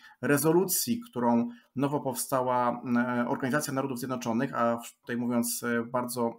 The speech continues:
e, konkretnie, e, Zgromadzenie, e, Ogólne O N Z, m, przyjęło w, mm, listopadzie tysiąc dziewięćset czterdziestego siódmego roku,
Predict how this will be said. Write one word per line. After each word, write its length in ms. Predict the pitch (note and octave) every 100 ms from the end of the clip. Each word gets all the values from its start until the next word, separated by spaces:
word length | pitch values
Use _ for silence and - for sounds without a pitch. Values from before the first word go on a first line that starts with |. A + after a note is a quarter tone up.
| A#2+
e, 180 | A#2 A#2
konkretnie, 760 | - B2 C3+ C3+ - A#2+ A#2 - _ -
e, 180 | B2
Zgromadzenie, 880 | A#2+ A#2+ C#3 C3 A#2+ C#3+ C3 B2 A#2+ - _
e, 200 | A#2+ A#2
Ogólne 500 | C3+ B2 D3+ C#3+ B2+
O 180 | B2+ B2
N 120 | A#2+
Z, 460 | A#2 C3+ D3 - C3
m, 560 | B2 C3 A#2+ A#2+ A#2+ A#2+
przyjęło 960 | - - C3 D#3 C#3 A2 C#3 - _ - _ _
w, 280 | A#2+ A#2+ B2
mm, 1200 | B2+ B2 A#2+ A#2+ B2 A#2 A#2 A#2 A#2 A#2 A#2 A#2+
listopadzie 580 | C3 - C#3+ C#3 C#3 C#3+
tysiąc 240 | - B2+
dziewięćset 220 | C3+ C3+
czterdziestego 420 | - C3 B2+ C3 A#2+
siódmego 420 | A#2+ A#2+ A#2+ A2+
roku, 360 | A2+ D3+ G3+